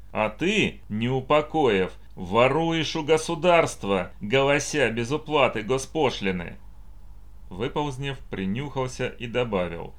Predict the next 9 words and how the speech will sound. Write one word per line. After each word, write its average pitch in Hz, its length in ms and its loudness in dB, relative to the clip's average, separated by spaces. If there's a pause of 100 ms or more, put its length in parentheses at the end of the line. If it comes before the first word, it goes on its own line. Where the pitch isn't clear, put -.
(180)
«Да 98 240 0
к - 80 -12
тому 143 400 0
же 143 180 -2
ты 147 240 0
пьяный, 135 960 0
что - 400 -2
отягощает 123 840 2
вину». 120 580 0